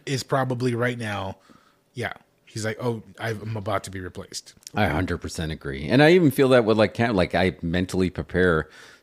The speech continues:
Speaker 2: to go in to see, like, Avatar, knowing it's gonna be long. And then James Cameron's like, "Don't worry, go,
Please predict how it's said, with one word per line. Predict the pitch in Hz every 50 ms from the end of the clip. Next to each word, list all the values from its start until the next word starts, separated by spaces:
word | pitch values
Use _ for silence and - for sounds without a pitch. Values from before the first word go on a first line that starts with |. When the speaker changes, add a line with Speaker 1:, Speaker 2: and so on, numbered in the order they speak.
| _ _
Speaker 2:
to | - -
go | - 87 82 80 82
in | 85 90
to | 82
see, | - - 92 98 104
like, | 95 85 76 87
Avatar, | 80 76 67 65 - - 85 80 78
knowing | 73 71 76 80 82 80 76
it's | 76 73 -
gonna | - - 78 71 69
be | 69 71 69
long. | 67 69 69 67 67 67 69 73
And | 71 69
then | 71 69
James | 67 - 73 71 73 -
Cameron's | _ - 76 71 76 76 78
like, | 80 76 73 -
"Don't | 95 104 120 117
worry, | 76 82 85 87 87 87 82
go, | 69 85 90 95 98 90